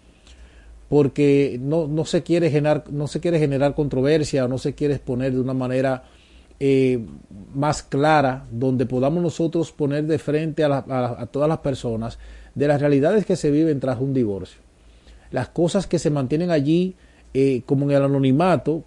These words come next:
que poco a poco van saliendo y van generando tanto dolor en mi día a día. En días pasados hubo una publicación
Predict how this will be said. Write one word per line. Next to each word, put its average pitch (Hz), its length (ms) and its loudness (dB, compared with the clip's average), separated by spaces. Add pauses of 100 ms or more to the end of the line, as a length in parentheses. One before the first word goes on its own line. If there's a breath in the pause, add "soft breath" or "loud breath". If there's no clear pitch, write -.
(100)
que 147 160 2
poco 214 440 2
a 160 140 2
poco 151 380 0
van 156 180 2
saliendo 139 480 -2
y 127 40 -2
van 143 120 -2
generando 147 460 -2
tanto 175 420 -4
dolor 135 320 2
en 120 140 0
mi 120 80 0
día 120 240 0
a 113 40 0
día. 92 360 -6 (480 loud breath)
En 120 160 0
días 180 220 4
pasados 160 600 2 (1040)
hubo 127 160 2
una 160 180 2
publicación 151 720 0